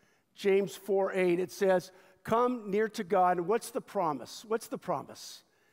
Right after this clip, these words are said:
"He will come near to you." That's the promise of God. "Draw near to me," God says, "and I will draw near to you."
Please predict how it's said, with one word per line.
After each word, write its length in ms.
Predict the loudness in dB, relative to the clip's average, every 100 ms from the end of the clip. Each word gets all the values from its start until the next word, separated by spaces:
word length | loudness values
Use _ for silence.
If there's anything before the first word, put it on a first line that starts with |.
| _ _ _ _ _
"He 300 | -6 0 0
will 220 | 2 -2 -2
come 380 | -2 -2 0
near 220 | 0 -2 -4
to 220 | -10 -12
you." 400 | -12 -14 -16 -20 _ _ _ _ _ _ _ _ _ _ _ _
That's 260 | 0 0 -2
the 100 | -8
promise 600 | -2 2 2 2 -2 -4
of 160 | -4 0
God. 480 | 4 4 2 0 -10 -20 _ _ _ _ _ _ _ _ _ _ _ _ -10
"Draw 380 | 2 4 6 4
near 280 | 4 2
to 200 | 2 -2
me," 520 | 0 2 4 4 2 0
God 360 | 2 2 2
says, 640 | 0 2 2 2 -4 -14 -18 _ _ _ _ _ _ -2
"and 160 | 0 2
I 320 | 2 4 2
will 200 | 2 0
draw 380 | 0 2 4 4
near 320 | 2 0 0
to 200 | -4 -6
you." 500 | -2 -2 0 -4